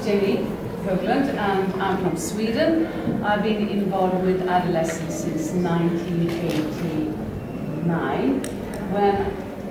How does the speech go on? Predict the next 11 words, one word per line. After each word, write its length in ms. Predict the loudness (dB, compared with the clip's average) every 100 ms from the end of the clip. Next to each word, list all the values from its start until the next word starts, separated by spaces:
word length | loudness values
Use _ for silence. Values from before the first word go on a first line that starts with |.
| -6 -6 -8 0 6 6 6
I 260 | 4 2 2
was 320 | 0 -2 -2 -2
part 220 | -2 -2
of 80 | -2
a 40 |
group 260 | 0 0 0
who 80 | -2
started 680 | 0 4 6 4 2 2 2
the 40 |
very 300 | 2 0 0
first 440 | 2 4 4 2